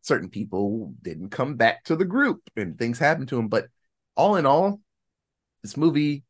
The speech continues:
was over two hours, but it was just, like, it was, like, a long, like, scene. And it's just like, "Oh, and then that happened." When Katie was trying to deal with this,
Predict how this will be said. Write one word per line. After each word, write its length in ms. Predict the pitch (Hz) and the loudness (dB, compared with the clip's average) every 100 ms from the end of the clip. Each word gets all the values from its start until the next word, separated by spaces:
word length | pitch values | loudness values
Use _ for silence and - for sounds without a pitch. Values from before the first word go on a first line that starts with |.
| - | -4
was 220 | 123 120 | -2 0
over 220 | 143 160 | 2 0
two 200 | 160 143 | 0 2
hours, 460 | 139 131 113 110 - | 4 4 2 0 -6
but 180 | 120 | -4
it 40 | 120 | -2
was 140 | 123 | -2
just, 220 | 123 127 | -2 -2
like, 320 | 131 123 101 - _ _ _ _ _ _ _ _ _ _ _ | 0 0 -2 -10 _ _ _ _ _ _ _ _ _ _ _
it 60 | - | -16
was, 100 | 139 | -8
like, 100 | 180 | -4
a 40 | 156 | -2
long, 600 | 117 117 110 123 127 139 | -2 -2 0 0 0 -4
like, 340 | 110 95 - - | -4 -6 -8 -14
scene. 640 | - - 123 104 85 80 - _ _ _ _ _ _ _ | -16 -8 -6 -4 -6 -14 -18 _ _ _ _ _ _ _
And 100 | 104 | -4
it's 140 | 98 - | -4 -6
just 200 | 101 - | -8 -6
like, 280 | 98 85 _ | -6 -8 _
"Oh, 240 | 165 190 143 | 2 4 2
and 80 | |
then 80 | 135 | 0
that 160 | 143 135 | -2 0
happened." 320 | 110 98 87 | -2 -4 -8
When 120 | 98 | -10
Katie 220 | 101 123 120 | -4 -2 0
was 260 | 117 113 - | -2 -4 -14
trying 160 | - 127 | -4 -2
to 60 | 110 | 0
deal 100 | 113 | 0
with 100 | 104 | 0
this, 300 | 117 104 - | 0 0 -4